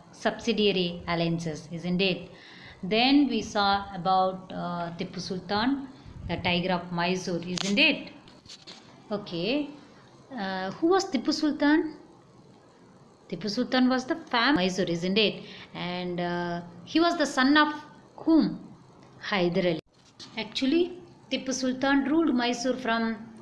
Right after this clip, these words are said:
seventeen eighty-two to seventeen ninety-nine, isn't it? Actually, under his leadership, Mysore became very powerful, right? Uh, actually, Mysore controlled the profitable trade of the Malabar coast,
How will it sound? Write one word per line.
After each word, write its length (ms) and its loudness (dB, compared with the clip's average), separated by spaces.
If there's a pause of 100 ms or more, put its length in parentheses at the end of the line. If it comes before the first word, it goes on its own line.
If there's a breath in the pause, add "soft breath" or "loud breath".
(280 loud breath)
seventeen 480 2
eighty-two 580 2
to 320 4 (200)
seventeen 600 -2
ninety-nine, 680 0
isn't 260 -2
it? 300 2 (420 loud breath)
Actually, 320 -2
under 200 2
his 260 0
leadership, 720 2 (240 loud breath)
Mysore 480 0
became 520 0
very 360 4
powerful, 640 -2 (580 loud breath)
right? 240 0 (440 loud breath)
Uh, 340 -2
actually, 320 0
Mysore 480 0
controlled 540 2
the 100 0
profitable 640 0
trade 220 2
of 140 -2
the 80 -2
Malabar 580 0
coast, 400 0